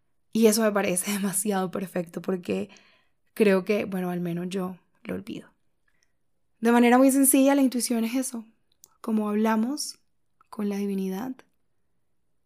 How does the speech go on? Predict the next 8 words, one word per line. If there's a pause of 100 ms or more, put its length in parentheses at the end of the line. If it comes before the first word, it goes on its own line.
(720)
y
como
el
alma
o
nuestro
yo
superior,